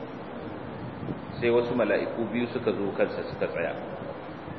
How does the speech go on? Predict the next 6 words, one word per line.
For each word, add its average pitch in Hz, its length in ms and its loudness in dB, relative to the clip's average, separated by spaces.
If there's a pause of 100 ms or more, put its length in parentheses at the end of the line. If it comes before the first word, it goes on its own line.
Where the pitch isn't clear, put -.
(3250)
Sai 131 380 8 (260)
sashinsu 135 540 8
ya 110 100 6
ce 117 160 2
wa 98 160 6
sashi, 101 340 4